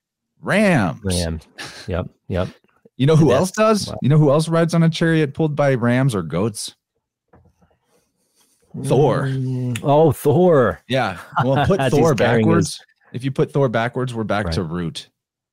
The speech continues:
Speaker 2: Right.
Speaker 1: Or rot.
Speaker 2: Rot.
Speaker 1: Rotas.
Speaker 2: Yeah, yeah.
Speaker 1: So all of
Speaker 2: Yeah,
Speaker 1: these, all
Speaker 2: definitely.
Speaker 1: of these, uh, connections, you know, you can see them if you start to pick the locks of philology, right?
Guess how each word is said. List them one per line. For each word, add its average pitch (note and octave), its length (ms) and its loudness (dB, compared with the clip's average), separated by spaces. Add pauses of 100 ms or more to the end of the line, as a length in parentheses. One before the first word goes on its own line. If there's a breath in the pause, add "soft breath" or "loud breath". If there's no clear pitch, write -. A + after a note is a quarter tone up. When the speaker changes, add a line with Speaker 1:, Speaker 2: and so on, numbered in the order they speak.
(220)
Speaker 2:
Right. F2+ 260 -4 (640)
Speaker 1:
Or F2 120 -10
rot. D#2+ 480 -8 (260)
Speaker 2:
Rot. E2+ 300 -4
Speaker 1:
Rotas. D2+ 240 -8
Speaker 2:
Yeah, F2 240 0 (200)
yeah. E2 240 -4 (1120)
Speaker 1:
So A#2 220 -4
all C#3+ 180 2
of C3+ 80 2
Speaker 2:
Yeah, G2+ 140 0
Speaker 1:
these, F#2+ 180 -4
all - 40 -16
Speaker 2:
definitely. A2+ 400 -4
Speaker 1:
of F#2+ 40 -10
these, F#2+ 280 -4
uh, E2+ 220 -4 (120)
connections, F#2+ 640 -4 (140)
you F2 100 -4
know, E2 240 -6 (400)
you G2 100 -12
can F2+ 160 -6
see C#3 260 -4
them F#2+ 220 -2
if E2 180 -12
you E2+ 220 -8 (520 soft breath)
start G#2 320 -4
to F#2 100 -10
pick - 240 -6
the G2 120 -4
locks F#2 360 -4
of D2 300 -8
philology, D#2+ 920 -4 (260)
right? F2 300 -4